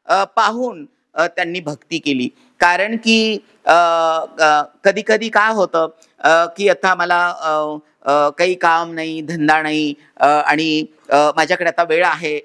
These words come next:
म्हणून मी पंढरपूरला चाललो, अ, किंवा मला कामाचा कंटाळा आलाय म्हणून मी वारीला चाललो, तर असंच माझ्या संत सावताने कधीच केलेलं नाहीये. कारण की भगवान परमात्माने जे मला,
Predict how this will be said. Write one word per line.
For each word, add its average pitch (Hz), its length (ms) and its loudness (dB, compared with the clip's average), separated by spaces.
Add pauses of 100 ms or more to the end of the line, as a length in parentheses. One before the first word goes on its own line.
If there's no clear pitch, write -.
म्हणून 160 240 -4
मी 202 100 -6
पंढरपूरला 160 560 -2
चाललो, 143 420 -2 (220)
अ, 143 120 -2
किंवा 175 120 0
मला 170 140 2
कामाचा 175 440 -4
कंटाळा 180 360 0
आलाय 156 200 2
म्हणून 190 280 -8
मी 202 180 -6 (200)
वारीला 180 400 0
चाललो, 160 380 -2 (340)
तर 277 100 4 (360)
असंच 277 540 -4
माझ्या 277 280 0
संत 269 360 -6
सावताने 277 600 0
कधीच 254 360 -4
केलेलं 269 360 2
नाहीये. 233 340 -6 (600)
कारण 226 360 0
की 277 400 0 (260)
भगवान 247 580 2
परमात्माने 247 920 0
जे 269 180 -6
मला, 233 420 0